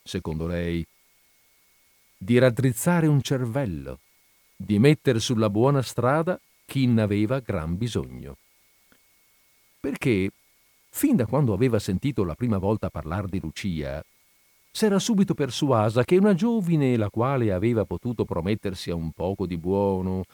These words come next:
a un sedizioso, a uno scampaforca, insomma, qualche magagna, qualche pecca nascosta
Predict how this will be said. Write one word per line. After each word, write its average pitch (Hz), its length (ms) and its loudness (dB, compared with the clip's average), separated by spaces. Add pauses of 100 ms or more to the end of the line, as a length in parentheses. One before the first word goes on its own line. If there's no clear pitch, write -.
a 117 80 -4
un 101 140 -2
sedizioso, 110 1000 0 (160)
a 107 80 -4
uno 117 200 0
scampaforca, 113 1200 -2
insomma, 101 680 0 (600)
qualche 110 280 -2
magagna, 104 640 -2 (320)
qualche 107 360 -4
pecca - 380 0
nascosta 90 680 -6